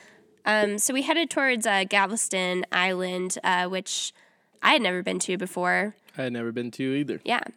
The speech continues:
Speaker 1: So, uh, beach town right on the Gulf Coast of Texas. Um, and we decided to stay at Galveston Island State Park.
Speaker 2: Yeah, it's a little island o-, off the coast of Texas,
Speaker 1: There
Speaker 2: kind of
Speaker 1: you
Speaker 2: like a
Speaker 1: go.
Speaker 2: little, uh, barrier island
Speaker 1: Yeah,
Speaker 2: for North
Speaker 1: yeah.
Speaker 2: Carolina.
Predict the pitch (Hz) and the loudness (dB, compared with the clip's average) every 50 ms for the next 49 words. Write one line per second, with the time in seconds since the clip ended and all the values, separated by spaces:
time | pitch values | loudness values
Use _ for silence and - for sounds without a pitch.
0 | _ - - - 233 214 208 202 196 - - 196 196 190 190 190 196 - 247 247 | _ -6 -2 2 4 4 4 4 4 4 4 4 4 4 4 2 0 0 -2 -2
1 | - - - 240 220 220 220 208 208 214 208 202 202 202 190 190 190 - - 226 | -2 -2 0 2 2 4 4 4 4 4 2 0 0 0 -2 -2 -2 -4 -2 -2
2 | 196 190 196 - - - 185 185 196 - - 269 262 - - - 294 285 311 311 | -2 0 0 -2 -2 -2 -4 -4 -4 -6 -2 -4 -2 -2 -2 -4 -2 -2 -2 -2
3 | - - - - - _ - - - - - _ _ - 190 202 196 196 190 185 | -2 -2 -4 -4 -6 _ -20 -20 -20 -20 -20 _ _ -4 0 0 2 2 2 2
4 | 185 185 190 190 - - - 196 196 196 190 190 190 190 185 185 190 190 208 202 | 0 0 -2 -4 -6 -4 -4 -2 0 0 0 0 0 0 0 -2 -2 -4 -6 -6
5 | - 185 190 190 190 190 190 202 196 - 202 190 190 190 190 - - 185 190 185 | -6 -4 -4 -2 -2 -4 -4 -4 -4 -2 -2 -2 -2 -2 -4 -4 -2 -2 -4 -4
6 | 185 - - 185 180 196 - - - - - - - 185 190 185 185 190 196 - | -4 -4 -4 -4 -4 -4 -4 -6 -6 -6 -6 -4 -2 -2 -2 -4 -6 -6 -4 -4
7 | - 190 185 - _ - - 196 208 302 - - - - _ - - - 165 139 | -4 -4 -6 -10 _ -8 -4 -2 -2 -2 -2 -6 -20 -20 _ -20 -12 -4 -2 -2
8 | 110 95 76 117 - 160 160 143 143 143 135 131 120 - - 131 135 135 127 123 | -2 -2 -4 -10 -10 -8 -4 0 2 4 4 4 4 2 2 2 2 2 2 0
9 | 113 107 107 104 90 - - _ - - 135 131 120 - - - 127 - - - | 0 -2 -4 -8 -10 -12 -16 _ -6 -2 0 0 0 -2 -4 -10 -12 -10 -8 -8
10 | 131 117 - 123 120 - 127 113 - - - - 120 - - - 143 135 131 127 | -8 -8 -10 -10 -12 -8 -8 -8 -8 -8 -10 -12 -12 -10 0 2 2 2 4 2
11 | 127 127 123 123 127 127 123 123 120 120 120 120 117 117 113 113 117 113 113 - | 2 2 2 2 2 2 2 2 2 2 2 2 2 0 0 -2 -2 -4 -4 0
12 | - 139 139 139 131 123 120 120 113 110 107 107 107 107 107 107 104 254 220 - | 2 4 4 4 4 2 2 0 0 0 -2 -2 -2 -4 -4 -2 0 0 0 2
13 | 120 120 123 123 123 117 107 - 127 123 117 117 117 113 110 107 95 90 | 0 -2 0 0 0 -2 0 0 0 0 2 0 0 0 -2 -2 -4 -8